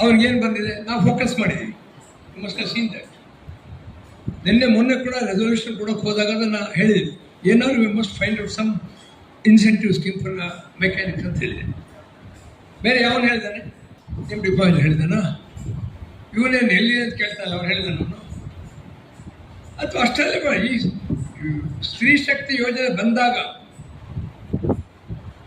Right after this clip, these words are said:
ನಿಮ್ಮ ಮೇಡಮ್ ಇದ್ರು in charge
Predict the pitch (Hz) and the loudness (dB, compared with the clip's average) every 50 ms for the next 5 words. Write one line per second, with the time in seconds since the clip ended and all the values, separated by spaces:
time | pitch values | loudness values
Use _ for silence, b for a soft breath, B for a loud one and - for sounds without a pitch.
0 | - - - - - - - - - - - - - - - - - - 202 220 | -20 -20 -20 -20 -20 -20 -20 -20 -20 -20 -20 -10 -8 -8 -8 -6 -8 -4 2 2
1 | 220 220 214 202 185 - 240 240 254 254 240 240 226 - 196 185 - - - - | 2 4 4 2 2 0 0 0 -2 -2 -2 -2 -4 -6 -8 -10 -10 -12 -20 -20
2 | - - - - - 185 208 196 - 214 226 220 202 165 | -20 -20 -20 -8 -4 -4 -4 -2 0 0 0 0 0 -2